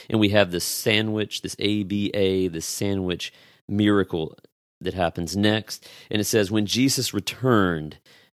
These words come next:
that's to the other side, "the crowd welcomed him." So one crowd rejected Jesus, and then one crowd was waiting on him, and they welcomed him because they were all expecting him to come back.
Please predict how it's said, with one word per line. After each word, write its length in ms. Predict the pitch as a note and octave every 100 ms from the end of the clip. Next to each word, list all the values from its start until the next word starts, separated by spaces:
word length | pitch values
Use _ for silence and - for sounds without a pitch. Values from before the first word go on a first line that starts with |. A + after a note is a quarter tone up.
| _
that's 180 | - -
to 100 | -
the 160 | F#2+ F#2
other 140 | E2+
side, 400 | - F#2 D#2+ D#2
"the 60 | F#2+
crowd 360 | - A2+ G#2
welcomed 540 | G2 G2 F#2 F2+ D#2+ D2+
him." 200 | D#2 D2+
So 160 | F2
one 220 | F2 A2 G#2
crowd 340 | G#2+ F#2+ E2
rejected 560 | F2 D#2+ G2 F#2+ - F2
Jesus, 560 | F2+ F2 - E2+ -
and 140 | D#2+ E2
then 120 | E2
one 200 | F2 E2+
crowd 340 | F#2 E2+ D#2+
was 140 | D#2+ F2
waiting 320 | G#2+ G2+ F#2+
on 160 | F2+
him, 200 | F2+ E2
and 80 | D#2+
they 200 | D#2+ D#2 - - -
welcomed 540 | F#2+ F#2+ - E2 D#2+
him 300 | D#2+ D#2 D2+ - - _
because 220 | A2+ A2
they 100 | G#2
were 180 | F#2+ F2
all 280 | D#2 D2 -
expecting 560 | F#2+ - - F#2+ - E2+
him 160 | E2
to 80 | D2+
come 180 | - D#2
back. 360 | A2 E2+ -